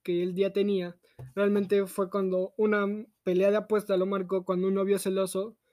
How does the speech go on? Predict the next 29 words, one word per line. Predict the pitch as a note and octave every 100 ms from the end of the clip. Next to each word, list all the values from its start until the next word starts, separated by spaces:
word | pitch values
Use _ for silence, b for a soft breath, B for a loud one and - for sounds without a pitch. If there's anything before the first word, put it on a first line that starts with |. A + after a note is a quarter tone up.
| _ _ -
para | F#3+ F3 F3
que | F3+ F3
el, | E3 E3 _ _ _ _
realmente | - G3 G3+ F#3+
de | F#3+
una | F3+ F#3+ F#3+ G3+ -
chica | A#3 A3 G3 F#3+ G3+ -
lo | G3
marcó | F#3+ F#3+ F#3 G#3
cortándole | G3 G3+ - F#3 F#3
la | F3+ F3+
mejilla | F#3 F3+ F#3 F#3
con | F#3 E3+
una | E3 D#3+
navaja. | F3 F#3+ G#3 F#3+ E3+ _ _ _ _ b b b b b
Con, | G#3+ A3 A3 A3+ - -
como | G#3 G#3+
ocurre | G#3+ C#4
en | C4
todas | A#3+ A#3+
las | A3+
mejores | G3+ A3+ A3 G#3
historias, | A3 G3+ A3+ G#3 G#3 G3+
existen | F#3+ - F#3+ G#3
varias | G3+ G3+
versiones | G3 G3+ G#3 F#3+ F3+
para | F3+ F3
cada | F3+ F#3
uno, | F3+ F3 F#3